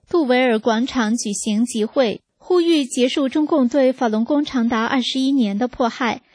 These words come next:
同时向当地民众征签请愿书，要求加拿大政府运用马格尼茨基法案，制裁犯下严重侵犯人权罪行的中共高官。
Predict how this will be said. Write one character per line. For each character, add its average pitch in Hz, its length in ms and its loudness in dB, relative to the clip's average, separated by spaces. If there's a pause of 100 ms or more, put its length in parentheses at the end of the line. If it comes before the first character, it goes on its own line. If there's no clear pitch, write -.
(160)
同 262 240 2
时 240 300 2
向 254 280 0
当 294 200 0
地 277 140 0
民 214 220 2
众 233 260 0
征 277 220 0
签 294 300 -2
请 196 260 -4
愿 233 220 0
书， 277 320 -4 (380)
要 330 160 4
求 247 260 0
加 302 180 0
拿 320 140 0
大 302 160 0
政 254 220 0
府 220 220 -4
运 254 220 0
用 240 340 0
马 220 220 -2
格 247 140 -2
尼 247 220 2
茨 233 260 -8
基 269 260 -6
法 240 160 -4
案， 226 360 0 (380)
制 359 200 2
裁 240 340 0
犯 262 260 2
下 254 260 0
严 214 220 -2
重 254 220 0
侵 302 200 -4
犯 294 160 0
人 226 200 0
权 226 280 -2
罪 269 180 -2
行 214 280 -4
的 233 180 0
中 269 180 -2
共 254 180 0
高 247 220 0
官。 247 320 0